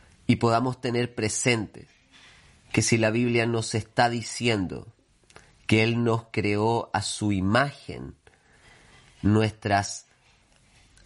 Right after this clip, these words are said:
nuestras búsquedas de valor se acallan, se acaban. Nuestros deseos de conseguir valoración, de,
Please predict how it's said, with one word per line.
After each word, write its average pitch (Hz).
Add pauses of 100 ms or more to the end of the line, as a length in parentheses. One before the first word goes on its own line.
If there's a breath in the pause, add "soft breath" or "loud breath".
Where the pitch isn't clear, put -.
(500)
nuestras 107
búsquedas 101
de 95
valor 87 (1300)
se -
acallan, 101 (360)
se -
acaban. 107 (2500 loud breath)
Nuestros 120
deseos 156
de 127
conseguir 127
valoración, 131
de, 110